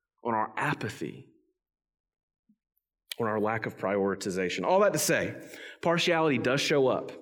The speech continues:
It is a thing in our church. It can be towards the poor. It can be towards the wealthy too. It can be towards anyone that you physically, emotionally, relationally, spiritually distance yourself from.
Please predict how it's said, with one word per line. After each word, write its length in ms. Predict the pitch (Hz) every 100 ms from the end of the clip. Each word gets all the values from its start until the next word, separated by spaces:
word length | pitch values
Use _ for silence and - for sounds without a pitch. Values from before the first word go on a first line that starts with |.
| - - _ _ _ _
It 140 | - 120
is 160 | 139 143
a 80 | 143
thing 260 | 143 131
in 100 | 127
our 120 | 117
church. 340 | 104 170 165 165
It 100 | 117
can 100 | 117
be 120 | 107 117
towards 320 | 127 107 -
the 120 | -
poor. 600 | - 190 202 214 - - - -
It 100 | -
can 120 | 123 104
be 120 | 120
towards 240 | 120 101
the 100 | -
wealthy 360 | 110 147 147 147
too. 440 | 208 180 - - - - -
It 100 | 143
can 160 | 135 120
be 140 | 156
towards 320 | 156 151 123 180
anyone 420 | 175 185 180 170
that 160 | 135
you 140 | 131 156
physically, 960 | - - 175 180 208 208 214 208 202 - - 107
emotionally, 800 | 120 147 180 180 185 175 180 160
relationally, 720 | 117 120 170 180 196 180 156
spiritually 720 | - 151 165 175 170 180 160
distance 600 | 120 143 139 151 139 -
yourself 680 | 123 120 120 107 98 - - - _ _
from. 380 | - 113 82